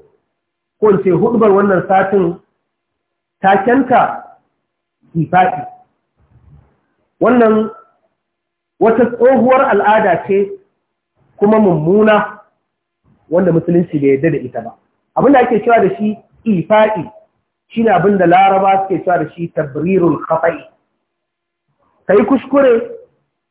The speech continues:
ka gane ka ƙi ganewa. A ganar da kai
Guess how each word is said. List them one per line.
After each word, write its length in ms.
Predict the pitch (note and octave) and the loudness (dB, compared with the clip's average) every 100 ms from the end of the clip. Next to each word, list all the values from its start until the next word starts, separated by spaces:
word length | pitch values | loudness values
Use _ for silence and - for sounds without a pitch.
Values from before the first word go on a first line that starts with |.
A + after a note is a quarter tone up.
| _ _ | _ _
ka 160 | - F3+ | -4 0
gane 420 | G3+ A#3 A#3+ G3+ | 2 4 2 0
ka 60 | - | -2
ƙi 140 | C#3+ E3+ | -6 -2
ganewa. 520 | F#3 E3+ C3+ A2 - _ _ _ _ _ _ _ _ - | 0 0 -4 -8 -18 _ _ _ _ _ _ _ _ -4
A 100 | F3 E3 | 0 2
ganar 440 | A#3+ B3+ C4 B3+ | 2 2 2 0
da 140 | G#3 | -2
kai 360 | - A3+ A3+ A3+ | 0 0 -2 -6